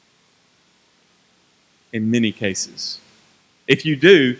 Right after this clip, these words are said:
you know what you do? You leave. You leave. Or you're committed to serving in such a way and, and contributing to the maturity that you also help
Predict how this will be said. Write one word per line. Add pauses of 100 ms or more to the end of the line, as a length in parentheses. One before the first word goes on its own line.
you
know
what
you
do? (560)
You
leave. (4000)
You
leave. (720)
Or
you're
committed
to
serving (120)
in
such
a
way
and,
and
contributing
to
the
maturity (420)
that
you
also
help